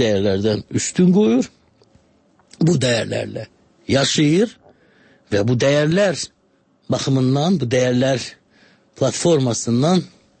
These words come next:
zamana, cəmiyyətə, millətinə, ölkəsinə müəyyən bir mənəvi yozum verir. Bu baxımdan, bu baxımdan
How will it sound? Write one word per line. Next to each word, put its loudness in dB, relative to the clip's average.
zamana, 0
cəmiyyətə, 0
millətinə, 0
ölkəsinə -4
müəyyən -2
bir -4
mənəvi 2
yozum 2
verir. -10
Bu 4
baxımdan, -2
bu -4
baxımdan -2